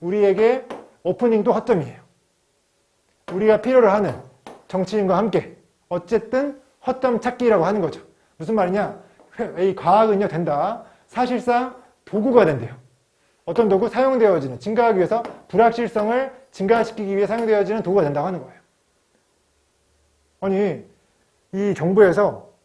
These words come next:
어떤 규제를 만들었어. 이거, 이거, 이거 하면은 뭐, 뭐 규제를 해야 된다. 얘기했어요. 근데 갑자기 허점을 찾아가지고 되게 이거를 되게 어려운 학문인 양 불확실성을 올려가지고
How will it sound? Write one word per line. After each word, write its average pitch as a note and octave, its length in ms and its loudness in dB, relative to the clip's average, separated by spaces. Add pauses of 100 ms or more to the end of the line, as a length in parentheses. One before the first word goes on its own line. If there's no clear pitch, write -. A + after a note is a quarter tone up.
(140)
어떤 F3 200 -6
규제를 A3+ 280 2
만들었어. D#3 480 -2
이거, F#3 320 2
이거, F#3+ 340 2
이거 F3+ 300 0
하면은 G#3 520 -2 (320)
뭐, D#3 520 0 (140)
뭐 D3+ 160 -4
규제를 E3 300 4
해야 A#3 100 6
된다. E3+ 340 0 (160)
얘기했어요. G3+ 320 -2 (240)
근데 G#3 140 -2
갑자기 F3 440 -4 (420)
허점을 C4 360 0
찾아가지고 G3 680 0
되게 G3+ 340 2
이거를 F#3+ 720 0
되게 G3+ 160 0
어려운 A3 560 2
학문인 G3 440 -2
양 D3 220 -6 (220)
불확실성을 A3+ 640 0
올려가지고 F#3 800 0